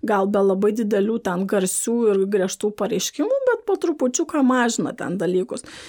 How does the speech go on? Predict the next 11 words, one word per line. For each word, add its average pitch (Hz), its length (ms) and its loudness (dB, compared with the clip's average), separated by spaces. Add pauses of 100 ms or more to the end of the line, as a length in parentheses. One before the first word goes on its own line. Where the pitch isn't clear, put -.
(120)
Ir 247 220 2
iš - 80 0
tikrųjų, 254 560 2
nu, 254 160 2
tai 254 160 2 (140)
nieko 240 500 0
gero. 349 320 0 (460)
E, 202 320 0
tai 202 320 0
atitraukia 208 840 0 (200)
at-, - 240 -6